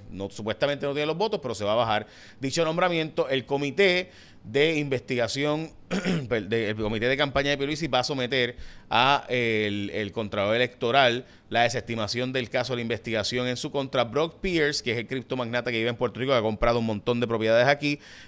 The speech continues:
está viviendo en Vermont, diciendo que es residente de Puerto Rico. La verdad es que nosotros en Cuarto Poder investigamos esto para enero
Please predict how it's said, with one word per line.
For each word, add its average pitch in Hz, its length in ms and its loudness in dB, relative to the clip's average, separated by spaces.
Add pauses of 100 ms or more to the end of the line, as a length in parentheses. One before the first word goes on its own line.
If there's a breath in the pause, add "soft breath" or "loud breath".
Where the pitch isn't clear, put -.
está 127 600 4
viviendo 131 560 2
en 131 140 -2
Vermont, 131 460 0 (100)
diciendo 113 460 -4
que 120 60 -2
es 123 60 -2
residente 123 360 -2
de 127 120 4
Puerto 131 280 0
Rico. 151 380 -2
La 107 120 0
verdad 104 160 -2
es 110 60 -4
que 139 80 -6
nosotros 113 320 -8
en 117 80 -10
Cuarto 127 320 -6
Poder 123 340 -2 (540)
investigamos 123 640 0
esto 139 200 -2
para 113 220 4
enero 123 400 2